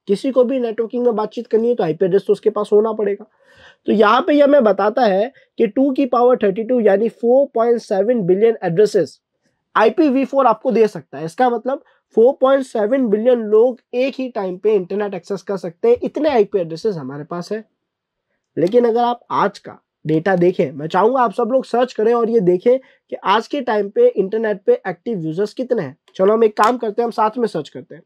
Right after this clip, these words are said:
तो हम चलेंगे अपने ब्राउज़र पे और वहाँ पे जाके देखेंगे एक्टिव इंटरनेट यूजर्स in world।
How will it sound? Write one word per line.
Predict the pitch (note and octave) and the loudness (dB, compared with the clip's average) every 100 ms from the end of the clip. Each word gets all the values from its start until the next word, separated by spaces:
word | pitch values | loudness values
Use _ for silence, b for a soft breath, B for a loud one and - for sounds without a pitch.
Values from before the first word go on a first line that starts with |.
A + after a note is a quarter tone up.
| _ b b b - | _ b b b -2
तो | F3+ | 0
हम | |
चलेंगे | G3 G#3 C4 | 2 2 2
अपने | B3 B3 | 2 2
ब्राउज़र | G#3+ G#3+ G#3+ A#3+ | 2 2 2 0
पे | E3+ - _ _ _ - | -4 -18 _ _ _ -6
और | F3 | 0
वहाँ | F3 F#3+ G3+ | 2 2 0
पे | A3 | -2
जाके | G3+ G3 | -2 -4
देखेंगे | E3 C#3 C#3 B2+ F#3 _ _ _ _ _ _ _ _ _ _ _ _ _ _ _ _ _ _ - | -6 -8 -12 -14 -18 _ _ _ _ _ _ _ _ _ _ _ _ _ _ _ _ _ _ -4
एक्टिव | F#3+ _ A3 A3 G#3+ _ _ - _ _ _ _ - _ _ _ _ _ _ _ - _ - F3 | -4 _ 2 2 -2 _ _ -20 _ _ _ _ -20 _ _ _ _ _ _ _ -20 _ -8 -4
इंटरनेट | F3+ F#3+ F#3 F3+ F3 F3 - _ _ _ _ _ _ _ _ _ _ _ _ _ _ _ D3 | -2 0 2 4 2 -2 -14 _ _ _ _ _ _ _ _ _ _ _ _ _ _ _ -2
यूजर्स | D#3+ D#3 D#3 D3+ D3 D3+ - _ _ _ - | 0 2 2 0 -2 -6 -12 _ _ _ 2
in | G3+ E3 | 2 2
world। | D#3 C#3+ B2+ | 0 -2 -4